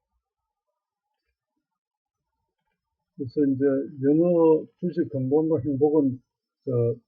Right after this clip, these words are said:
그동안 세 가지 타이틀을 같이 했는데, 어, 오늘까지만 이렇게 하고요. 내일부터는 영어만 하겠습니다. 어, 주식과 건강, 행복 이런 것은 제가 별도의 책에, 어,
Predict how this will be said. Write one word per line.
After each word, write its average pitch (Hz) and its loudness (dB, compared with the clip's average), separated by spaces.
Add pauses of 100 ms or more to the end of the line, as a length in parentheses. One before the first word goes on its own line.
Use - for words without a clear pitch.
(360)
그동안 156 2
세 147 0
가지 175 4
타이틀을 160 0
같이 151 -2
했는데, 127 -2 (800)
어, 120 -2
오늘까지만 139 0
이렇게 135 -4
하고요. 120 -2 (600)
내일부터는 139 0
영어만 160 0
하겠습니다. 110 -6
어, - -12
주식과 180 -2
건강, 127 -2
행복 143 -2
이런 156 -2
것은 147 -2 (420)
제가 135 0
별도의 165 0
책에, 117 -4 (960)
어, 110 -6